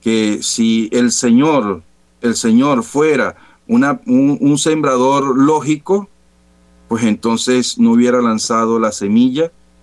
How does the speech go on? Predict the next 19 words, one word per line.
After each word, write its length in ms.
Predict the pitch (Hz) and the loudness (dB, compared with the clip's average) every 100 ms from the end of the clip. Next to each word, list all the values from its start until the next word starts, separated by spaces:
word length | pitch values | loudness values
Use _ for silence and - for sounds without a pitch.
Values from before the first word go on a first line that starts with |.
| _ | _
en 120 | 120 | 0
los 140 | 113 107 | 0 -2
lugares 400 | 101 101 104 113 | -2 -2 0 -2
donde 300 | 110 104 98 | -2 0 -2
sabía 460 | - 92 104 110 | -2 -4 -2 -2
que 140 | 110 101 | -2 -6
no 120 | 95 | -4
iba 140 | 92 | -4
a 60 | 92 | -4
crecer. 440 | 87 85 98 - - _ _ _ _ _ _ _ _ _ _ _ - - - | -6 -8 -10 -12 -20 _ _ _ _ _ _ _ _ _ _ _ -20 -20 -6
Pero 240 | 98 98 | -2 0
Él 100 | 101 | 0
la 100 | 110 | 0
lanzó. 440 | 104 95 - - - - _ _ _ - _ - - - | -2 -4 -4 -6 -8 -16 _ _ _ -20 _ -20 -20 -6
¿Y 140 | 123 113 | -2 -2
por 240 | 113 101 | -2 -4
qué 160 | - 127 | -2 0
la 100 | 135 | 2
lanzó? 520 | 131 113 - 107 90 | 2 0 0 -4 -6